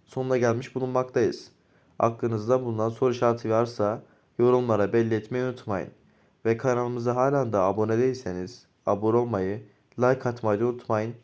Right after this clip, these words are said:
Bir dahaki transfer videolarında görüşmek üzere. Kendinize çok iyi bakın.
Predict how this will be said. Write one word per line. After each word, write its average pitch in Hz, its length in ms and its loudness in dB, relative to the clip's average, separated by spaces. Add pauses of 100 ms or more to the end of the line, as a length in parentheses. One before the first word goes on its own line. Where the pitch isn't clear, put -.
(240)
Bir 131 60 -8
dahaki 120 580 2 (380)
transfer 120 320 0
videolarında 117 280 2
görüşmek 117 420 -2
üzere. 98 320 -2 (280)
Kendinize 107 340 -2
çok 117 140 -6
iyi 120 40 2
bakın. 113 360 -2